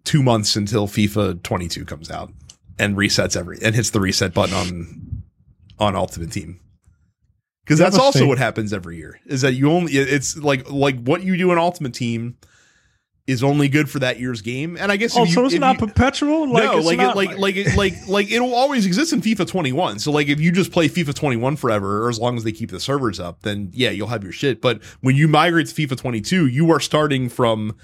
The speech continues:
Speaker 1: nothing once again. Like, you, like, the grind begins
Speaker 2: Wow.
Speaker 1: anew, uh, in fifa Ultimate Team.
Speaker 2: Wow.
Speaker 1: That's, that's the appeal. Like, it's fun to build up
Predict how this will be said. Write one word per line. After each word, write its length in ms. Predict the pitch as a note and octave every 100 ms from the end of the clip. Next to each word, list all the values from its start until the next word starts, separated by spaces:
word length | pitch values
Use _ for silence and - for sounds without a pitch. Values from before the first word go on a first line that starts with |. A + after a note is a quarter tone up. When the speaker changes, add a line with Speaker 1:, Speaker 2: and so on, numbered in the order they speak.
| - G2+
Speaker 1:
nothing 460 | C3+ C3+ A2+ F#2+
once 220 | G#2+ A2 G#2+
again. 280 | G#2+ E2
Like, 180 | F#2 G#2
you, 80 | A#2
like, 180 | A#2 G2
the 60 | A2
grind 480 | A#2 C3 C#3 C#3
begins 380 | C3 B2 C3 -
Speaker 2:
Wow. 60 | A#2
Speaker 1:
anew, 400 | B2 G#2+ F2 G2+ _ - - _ _ -
uh, 200 | A#2+ A#2+
in 140 | A2 G#2
fifa 260 | B2 B2+
Ultimate 360 | A#2+ A2+ F#3 -
Team. 60 |
Speaker 2:
Wow. 80 | - C4+
Speaker 1:
That's, 160 | C#4
that's 260 | - C#4 -
the 160 | B3
appeal. 480 | B2+ - C4 A#2 G2+
Like, 220 | C#3 D3
it's 160 | C#3+ -
fun 320 | - G3 F3+
to 100 | -
build 260 | B2 C3+ B2
up 260 | A#2 G2+